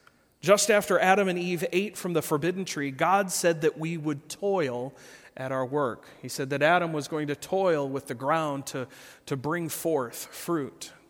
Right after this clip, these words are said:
Three, work is production. When we work, regardless of profession, it has a sense of production to it. We are producing things to keep this world turning.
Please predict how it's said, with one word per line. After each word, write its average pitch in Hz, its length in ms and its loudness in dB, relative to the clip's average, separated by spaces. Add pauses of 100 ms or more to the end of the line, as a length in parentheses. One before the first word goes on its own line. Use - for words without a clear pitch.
(1900)
Three, 202 320 0
work 160 300 -2
is 151 100 -4
production. - 680 -8 (1300)
When 156 200 -2
we 165 140 2
work, 165 500 6 (180)
regardless 175 760 6
of 165 420 0
profession, 160 600 -2 (240)
it 160 80 0
has 180 180 2
a 185 60 -2
sense 214 380 -2
of - 200 -6
production 147 680 -4
to 139 180 -4
it. - 80 -6
We 180 160 -2
are - 80 2
producing 180 800 -2
things 143 640 -8 (580)
to 170 100 -12
keep - 340 -8
this 190 220 0
world 180 320 0
turning. 127 560 -4